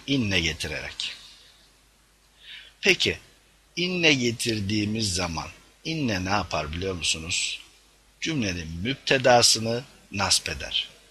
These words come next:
Yani o ötre olan harekeyi üstüne çevirir. Bir kelimenin sonunu üstüne çevirmeye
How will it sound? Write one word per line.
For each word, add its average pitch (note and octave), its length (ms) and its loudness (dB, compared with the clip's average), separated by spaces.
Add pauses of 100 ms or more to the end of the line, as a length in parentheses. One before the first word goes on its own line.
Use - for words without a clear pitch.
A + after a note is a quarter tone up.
(640)
Yani G#2 300 0 (1040)
o C#3+ 320 6
ötre A2+ 500 4 (120)
olan F2 560 -2
harekeyi G#2 720 0 (880)
üstüne A#2+ 420 2
çevirir. - 640 0 (1400)
Bir E3 240 2
kelimenin E3+ 640 4
sonunu A#2 560 4 (180)
üstüne B2+ 560 4
çevirmeye F#2 800 4